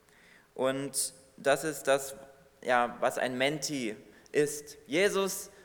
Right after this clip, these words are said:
war ja nicht der Lehrer, der sich hingestellt hat und die ganze Zeit Wissen vermittelt hat, sondern er hat Leben mit ihnen geteilt, er hat sie begleitet, für drei Jahre lang hat er in sie investiert.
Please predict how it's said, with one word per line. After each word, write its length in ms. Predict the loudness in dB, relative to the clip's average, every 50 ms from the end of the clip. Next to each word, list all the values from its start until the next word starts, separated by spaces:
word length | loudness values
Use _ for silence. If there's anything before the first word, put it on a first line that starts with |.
| -4 2
war 180 | 4 6 6
ja 120 | 6 4 2
nicht 200 | 2 -2 2 4
der 120 | 4 6
Lehrer, 360 | 10 10 10 10 10 10 8
der 140 | 8 8 6
sich 140 | 2 0 -2
hingestellt 640 | -2 -2 0 -2 -2 -2 4 6 6 6 6 6 6
hat 180 | 6 6 6
und 220 | 2 -2 -2 -4 2
die 40 |
ganze 260 | 4 4 4 4 4 2
Zeit 180 | 2 2 4
Wissen 260 | 2 0 0 0 0
vermittelt 400 | 2 2 4 4 2 0 0 0
hat, 300 | 0 0 0 0 -2 -4
sondern 360 | -4 -4 0 2 2 2 2 0 -8 -16 -20 -14 -6 -4
er 120 | 2 2
hat 160 | 2 2 2
Leben 580 | 0 2 4 8 8 6 6 6 2 0 2 0
mit 120 | -2 0
ihnen 280 | 0 0 0 0 0 0
geteilt, 500 | -2 -2 -2 2 4 6 6 6 6 6
er 100 | 4 2
hat 160 | 2 -2 -2
sie 120 | -6 -6
begleitet, 720 | -4 -4 -4 -4 0 4 6 6 6 6 4 2 -2 -4 -2
für 160 | -4 -6 -6
drei 260 | -2 2 4 6 6
Jahre 340 | 8 6 6 6 6 6 6
lang 220 | 6 6 4 4
hat 160 | 2 2 4 4
er 160 | 2 2 2
in 160 | -2 -4 -4
sie 340 | -6 -4 -2 -2 -4 -4 -8 -16 -20 -20 -20 -20 -8 -6
investiert. 840 | -6 -2 0 0 0 0 0 -6 -8 -4 -2 -2 -2 -2 -6 -12